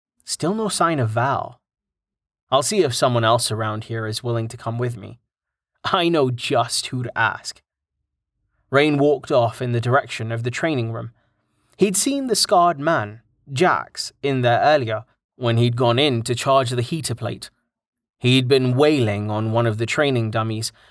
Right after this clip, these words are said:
with a pair of crude-looking axes. If he was just training today,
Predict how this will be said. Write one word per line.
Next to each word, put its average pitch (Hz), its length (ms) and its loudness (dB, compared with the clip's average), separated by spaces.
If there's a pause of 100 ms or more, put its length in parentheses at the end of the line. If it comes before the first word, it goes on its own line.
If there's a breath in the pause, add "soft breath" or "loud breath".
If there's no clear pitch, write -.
(160 soft breath)
with 160 120 4
a 190 60 4
pair 208 340 2
of 165 260 -2
crude-looking 160 920 -2
axes. 127 600 -10 (1120)
If 127 140 2
he 220 260 0
was 139 260 0
just 127 300 -4
training 135 420 0
today, 156 380 0